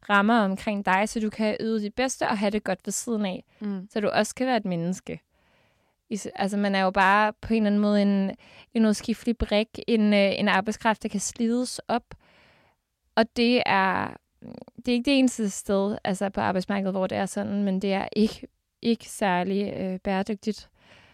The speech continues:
Speaker 1: Øhm, og noget, vi bliver nødt til at gøre op med.
Speaker 2: Noget, jeg virkelig har tænkt over, det er den her med, at man, man virkelig får at vide, at den her branche, man er enormt let erstattelig.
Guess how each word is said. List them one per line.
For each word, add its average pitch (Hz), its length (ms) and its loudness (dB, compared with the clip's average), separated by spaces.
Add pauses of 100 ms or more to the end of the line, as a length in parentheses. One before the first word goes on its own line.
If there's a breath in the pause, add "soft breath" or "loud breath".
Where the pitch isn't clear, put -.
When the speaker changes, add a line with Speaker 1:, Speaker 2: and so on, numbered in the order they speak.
(560 soft breath)
Speaker 1:
Øhm, 185 460 -2
og 190 160 2
noget, 196 280 4
vi 208 80 2
bliver 202 180 0
nødt 190 160 -2
til 196 60 -4
at 190 60 0
gøre 190 140 -2
op - 160 -6
med. 190 120 -2 (720)
Speaker 2:
Noget, 214 260 4
jeg 214 140 4
virkelig 233 260 0
har 202 60 -2
tænkt 196 320 -6
over, 180 200 0
det 196 140 -2
er 190 140 0
den 190 80 0
her 185 160 0
med, 180 300 0
at 180 80 -2 (100)
man, 175 140 -2
man 175 400 -2
virkelig 190 260 0
får 196 100 -2
at 180 80 0
vide, 196 140 4
at 208 60 2
den 190 120 -4
her 175 80 0
branche, 175 340 -4
man 180 160 -2
er 175 40 -2
enormt 196 440 -2
let 180 280 -4
erstattelig. 185 600 -4